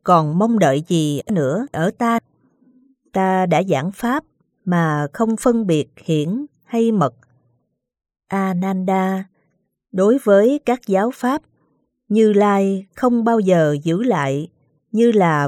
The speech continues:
vị tôn sư còn nắm chặt tay giữ lại. Những ai nghĩ rằng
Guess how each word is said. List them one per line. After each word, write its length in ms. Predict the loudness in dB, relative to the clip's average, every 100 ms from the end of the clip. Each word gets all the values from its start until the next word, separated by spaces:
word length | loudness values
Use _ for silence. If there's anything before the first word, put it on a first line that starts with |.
| -2
vị 260 | -2 -2 -2
tôn 200 | -2 0
sư 420 | 0 2 2 2 -2 _
còn 400 | 0 0 0 -4
nắm 220 | -4 -6 -4
chặt 160 | -4 -4 -4
tay 360 | -4 -2 -4 -4
giữ 160 | -4
lại. 420 | -2 -2 -2 -6 -10 _ _ _ _ _ _ _ _ _ _ _ _
Những 260 | 0 0 -2
ai 280 | 0 0 0
nghĩ 200 | 0 -2
rằng 380 | 0 -2 -2